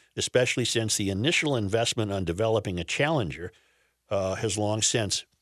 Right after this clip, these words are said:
been paid off. But isn't it ironic that I,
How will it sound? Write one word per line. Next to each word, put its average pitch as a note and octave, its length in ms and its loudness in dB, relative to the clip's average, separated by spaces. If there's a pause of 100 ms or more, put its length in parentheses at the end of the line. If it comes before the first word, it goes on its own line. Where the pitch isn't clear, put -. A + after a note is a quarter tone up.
(180)
been F2 240 -2 (160)
paid F#2 320 -2
off. G2 380 -4 (360)
But D#3+ 160 2
isn't B3+ 240 4
it D#3 60 2
ironic B2+ 800 -2
that G#2+ 240 -4 (500)
I, - 60 -14